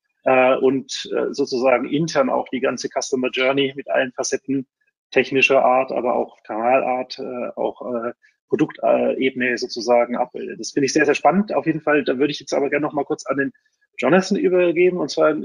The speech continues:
fragen, du hast ja jetzt diese ganzen Texte sozusagen, die deine K-I-gestützte Software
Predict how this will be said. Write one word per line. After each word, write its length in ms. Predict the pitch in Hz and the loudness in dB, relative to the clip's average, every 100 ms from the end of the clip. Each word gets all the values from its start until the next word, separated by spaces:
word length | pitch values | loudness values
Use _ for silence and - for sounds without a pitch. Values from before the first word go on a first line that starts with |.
| - | -4
fragen, 360 | - 151 151 143 _ _ _ _ _ _ _ - - - | 2 2 2 -4 _ _ _ _ _ _ _ -8 -4 -4
du 320 | 123 110 143 | -6 -4 2
hast 220 | 151 160 - | 2 2 2
ja 80 | |
jetzt 180 | 156 - | 0 0
diese 160 | 151 139 | -4 0
ganzen 380 | 139 139 - - | 0 -2 -8 -4
Texte 400 | 160 165 - 175 | -4 -2 -2 -2
sozusagen, 640 | 160 170 151 160 151 160 | -2 -4 0 2 2 0
die 100 | 143 | 0
deine 480 | 135 131 131 131 - _ - | 0 2 2 0 -2 _ -12
K-I-gestützte 760 | - 123 143 131 - - - 113 | -4 0 2 0 -2 -4 -4 -4
Software 640 | 123 - - 123 120 | -6 -4 0 2 2